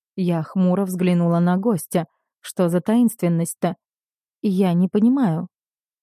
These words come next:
«То, о чем мы будем говорить, конфиденциально. Я обрисую вам ситуацию. Мы ее обсудим и вернемся сюда». Несколько секунд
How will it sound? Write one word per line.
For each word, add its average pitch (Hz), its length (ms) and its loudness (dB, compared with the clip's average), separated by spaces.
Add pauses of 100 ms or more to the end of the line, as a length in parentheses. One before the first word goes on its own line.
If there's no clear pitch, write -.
(120)
«То, 185 340 0
о 170 100 -4
чем 175 260 -2
мы 175 140 2
будем 160 340 0
говорить, 175 480 -2 (100)
конфиденциально. 180 1000 -2 (300)
Я 220 260 0
обрисую 196 600 -2
вам 156 200 -2
ситуацию. 160 680 -8 (220)
Мы 226 240 4
ее 214 220 2
обсудим 202 600 -4 (120)
и 220 120 2
вернемся 220 580 2
сюда». 147 400 -6 (880)
Несколько 196 560 0
секунд 185 500 -4